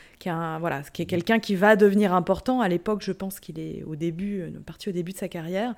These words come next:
Mais voilà, je me suis noté ça. Donc, euh, je rajoute de l'eau au moulin du fait que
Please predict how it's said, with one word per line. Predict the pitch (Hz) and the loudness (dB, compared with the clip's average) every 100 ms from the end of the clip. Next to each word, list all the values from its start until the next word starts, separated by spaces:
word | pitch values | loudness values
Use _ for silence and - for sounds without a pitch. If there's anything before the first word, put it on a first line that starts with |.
| - - - _ | -12 -18 -20 _
Mais | 180 175 | -6 -2
voilà, | 156 | -2
je | 185 196 | -2 -4
me | |
suis | 175 196 | -2 0
noté | 208 214 | 0 0
ça. | 196 254 | 0 2
Donc, | 254 220 - - - _ 208 | 2 0 -2 -14 -20 _ 2
euh, | 202 165 | 2 4
je | 170 | 2
rajoute | 208 226 226 202 | 6 6 6 6
de | 220 | 6
l'eau | 220 233 | 8 8
au | |
moulin | 208 208 226 254 262 | 8 6 6 4 2
du | 208 | 0
fait | - 254 | 0 -2
que | - 247 254 | 2 2 2